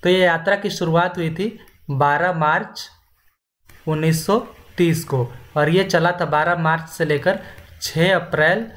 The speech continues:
उन्नीस सौ तीस तक ये यात्रा चली थी। अगर आपसे पूछा जाए कि बिहार में कब शुरू हुआ था ये यात्रा, तो बिहार में ये शुरू हुआ था पन्द्रह अप्रैल उन्नीस सौ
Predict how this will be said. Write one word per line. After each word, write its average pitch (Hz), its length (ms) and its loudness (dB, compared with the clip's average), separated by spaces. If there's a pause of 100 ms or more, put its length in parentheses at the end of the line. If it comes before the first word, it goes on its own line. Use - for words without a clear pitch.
(240)
उन्नीस 156 380 -2
सौ 226 180 -2 (400)
तीस 165 300 0
तक 156 160 0
ये 151 80 4
यात्रा 143 480 0 (280)
चली 135 260 0
थी। 123 260 -2 (280)
अगर 175 200 2
आपसे 196 220 -2
पूछा 175 320 0
जाए 175 240 0
कि 196 120 -4
बिहार 156 480 0
में 196 180 -10
कब 175 140 -2
शुरू 147 280 -4
हुआ 135 200 0
था 131 100 -2
ये 131 100 0
यात्रा, 123 420 -2 (380)
तो 156 80 2
बिहार 151 440 0
में 185 120 -4
ये 170 100 -2
शुरू 156 240 -4
हुआ 147 160 2
था 196 240 -6 (440)
पन्द्रह 156 400 2
अप्रैल 165 760 -2 (1040)
उन्नीस 147 400 -2
सौ 202 120 2